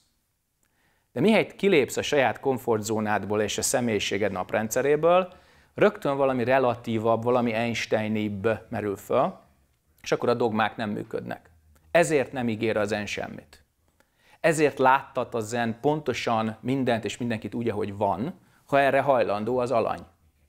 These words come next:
Ha nem, akkor élj nyugodtan az illúzióid között, senki nem akar a tiszta térbe téríteni téged.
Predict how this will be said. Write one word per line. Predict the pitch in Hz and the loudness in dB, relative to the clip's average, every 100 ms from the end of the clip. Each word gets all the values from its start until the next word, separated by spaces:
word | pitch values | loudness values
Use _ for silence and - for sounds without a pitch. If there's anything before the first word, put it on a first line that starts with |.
| _ _ _ _ _ | _ _ _ _ _
Ha | - 127 | -2 2
nem, | 156 | 2
akkor | 170 160 147 139 | 0 0 -2 2
élj | 135 | 0
nyugodtan | 117 110 101 110 | 2 0 0 -2
az | 107 | -4
illúzióid | 107 101 101 104 101 | -4 -4 -6 -4 -4
között, | - 110 107 | -4 -6 -6
senki | - - 147 143 | -4 -4 -4 -4
nem | 110 110 | -6 -4
akar | 107 - 104 107 - - | -6 -2 0 0 -4 -14
a | 113 | -14
tiszta | 120 123 - 110 - | -8 -8 -6 -8 -4
térbe | 107 104 98 98 | -2 -2 -4 -6
téríteni | 92 98 101 92 85 101 90 | -6 -6 -6 -6 -8 -8 -10
téged. | 80 82 - - - | -10 -10 -12 -14 -16